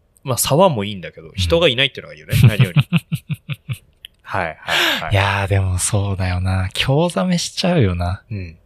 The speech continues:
Speaker 2: 京都に人がいたりするとさ。
Speaker 1: そうそうそうそう。
Speaker 2: あれがないよな。
Speaker 1: はい。
Speaker 2: 景観が残っててね。
Speaker 1: 景観もあるしね。
Speaker 2: 人も少ない。
Speaker 1: シンプルに魚が残ってる。
Speaker 2: あー。いいね。
Speaker 1: 釣られてない。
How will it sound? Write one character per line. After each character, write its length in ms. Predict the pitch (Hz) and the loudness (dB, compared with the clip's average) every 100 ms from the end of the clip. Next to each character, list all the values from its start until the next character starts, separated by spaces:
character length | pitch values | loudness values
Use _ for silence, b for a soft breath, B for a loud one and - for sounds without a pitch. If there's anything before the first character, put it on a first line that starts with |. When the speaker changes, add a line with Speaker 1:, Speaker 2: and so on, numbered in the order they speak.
| _ - | _ -4
Speaker 2:
京 260 | - 127 | 0 0
都 160 | 117 95 | 0 -2
に 80 | 87 | -2
人 280 | - 98 | -2 -4
が 100 | 90 | -4
い 80 | 87 | -4
た 180 | - 87 | -4 -6
り 100 | 85 | -4
す 160 | - - | -6 -8
る 100 | - | -14
と 100 | - | -8
さ。 180 | - 156 | -4 0
Speaker 1:
そ 160 | 185 | 0
う 40 | 127 | 0
そ 120 | - | -4
う 40 | |
そ 100 | - | -6
う 40 | - 117 | -6 -4
そ 60 | 117 | -4
う。 40 | |
Speaker 2:
あ 40 | 123 | -2
れ 120 | 160 | -2
が 120 | 175 | -2
な 180 | 165 165 | -4 -2
い 160 | 151 92 | -4 -4
よ 120 | 87 | -4
な。 140 | 101 | -4
Speaker 1:
は 180 | 113 92 | -4 -6
い。 20 | |
Speaker 2:
景 240 | 80 156 143 | -6 -4 -4
観 260 | - 156 | -4 -4
が 80 | 151 | -2
残 240 | 147 143 156 | -2 -2 -6
っ 40 | _ - | _ -14
て 100 | - | -14
て 160 | - - | -12 -12
ね。 300 | - - - | -10 -12 -10
Speaker 1:
景 160 | - 160 | -2 0
観 140 | 170 | 2
も 60 | 170 | 2
あ 40 | |
る 60 | 139 | 0
し 120 | - | -2
ね。 180 | 82 - - | -8 -14 -16
Speaker 2:
人 180 | - - | -14 2
も 40 | |
少 140 | - 170 | 2 4
な 20 | |
い。 40 | |
Speaker 1:
シ 40 | 170 | 2
ン 20 | |
プ 60 | 175 | 2
ル 60 | |
に 60 | 156 | 2
魚 320 | - - 165 | 2 2 2
が 60 | 156 | 2
残 160 | 147 - | 0 -4
っ 20 | |
て 80 | - | -6
る。 80 | - - | -18 -10
Speaker 2:
あ 960 | 95 95 98 101 107 107 110 101 80 - _ _ _ _ _ | -4 -2 0 2 2 2 2 2 -2 -10 _ _ _ _ _
ー。 120 | - | -8
い 180 | 101 95 | -6 -4
い 40 | 82 | -4
ね。 100 | 76 | -4
Speaker 1:
釣 180 | - | 0
ら 80 | 127 | 0
れ 60 | 113 | 0
て 120 | 117 | -4
な 120 | |
い。 80 | 104 | -6